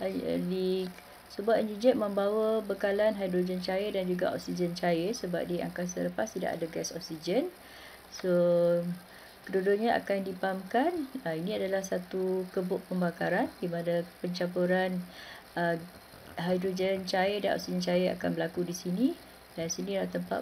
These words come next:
penghazilan gas exhaust. Jadi, yang pertama ialah, ah, gas hidrogen cair dan oksigen cair dicampurkan dalam kebuk pembakaran. Okey, di sini.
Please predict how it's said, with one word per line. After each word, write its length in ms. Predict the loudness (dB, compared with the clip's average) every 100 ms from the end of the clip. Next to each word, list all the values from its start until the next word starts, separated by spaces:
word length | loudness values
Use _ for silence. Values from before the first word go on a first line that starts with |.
| 0
penghazilan 480 | -2 0 0 2 0 -6 -6
gas 220 | -4 -4
exhaust. 480 | -6 -6 -4 -4 -8 -16 -20 -20 -20 -8
Jadi, 480 | -4 0 2 4 4
yang 80 | 0
pertama 480 | -2 0 4 6
ialah, 480 | 6 4 2 2 0 -4 -18 -18 -16 -16 -14 -4
ah, 240 | 0 2
gas 320 | 2 2 4
hidrogen 400 | 2 2 0 0
cair 480 | 2 4 6 6 6
dan 240 | 6 4
oksigen 320 | 2 2 2 4
cair 180 | 2
dicampurkan 720 | 2 -2 -2 -2 -2 -2 0
dalam 240 | 0 0 -2 -4
kebuk 320 | -4 -4 -4 -4
pembakaran. 640 | -4 -4 -4 -2 2 0 -2 -12 -14
Okey, 160 | -6 -6
di 100 | -6
sini. 320 | -8 -2